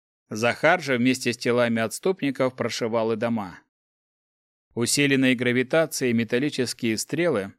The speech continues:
разносили все в щепки. Джон старался держаться посередине группы, чтобы не терять контроль над щитами. По сути, он бежал хвостиком за бесом.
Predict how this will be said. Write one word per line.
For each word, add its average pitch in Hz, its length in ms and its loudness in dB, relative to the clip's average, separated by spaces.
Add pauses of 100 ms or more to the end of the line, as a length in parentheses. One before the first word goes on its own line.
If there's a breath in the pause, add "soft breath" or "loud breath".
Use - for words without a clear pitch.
(140)
разносили 131 680 -2
все 139 240 -4
в 131 40 -10
щепки. 85 560 -6 (640)
Джон 127 180 2
старался 127 440 0
держаться 123 460 -2
посередине 127 600 -2
группы, 139 360 -4
чтобы 117 320 -2
не 127 120 2
терять 131 320 -2
контроль 135 500 -2
над 127 140 -2
щитами. 101 560 -6 (480)
По 117 140 2
сути, 113 640 -2
он 151 200 0
бежал 143 340 -2
хвостиком 131 640 -4
за 127 120 -2
бесом. 98 540 -8